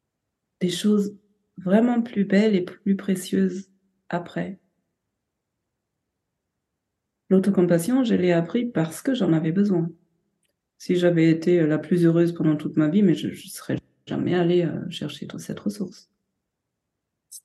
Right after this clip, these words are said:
Speaker 2: très, très intéressant parce que tu fais le lien direct avec la P N L sans, sans t'en rendre compte.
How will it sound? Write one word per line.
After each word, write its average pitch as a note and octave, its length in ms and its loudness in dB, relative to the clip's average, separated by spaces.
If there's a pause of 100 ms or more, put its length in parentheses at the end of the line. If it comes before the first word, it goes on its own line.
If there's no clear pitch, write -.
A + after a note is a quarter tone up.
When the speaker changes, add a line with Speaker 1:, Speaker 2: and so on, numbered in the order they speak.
Speaker 2:
très, D#3 120 2
très C3 240 2
intéressant C3+ 520 4
parce C3+ 180 0
que A2 400 2
tu - 160 -8
fais D#3+ 160 4
le C3 140 6
lien D3 520 2
direct D3 500 2
avec A#2 300 2
la A2 120 4
P B2 140 0
N A2+ 140 4
L C#3+ 180 2
sans, B2+ 500 -2 (420)
sans C3 260 4
t'en C3 180 6
rendre A#2+ 180 6
compte. D#3+ 420 2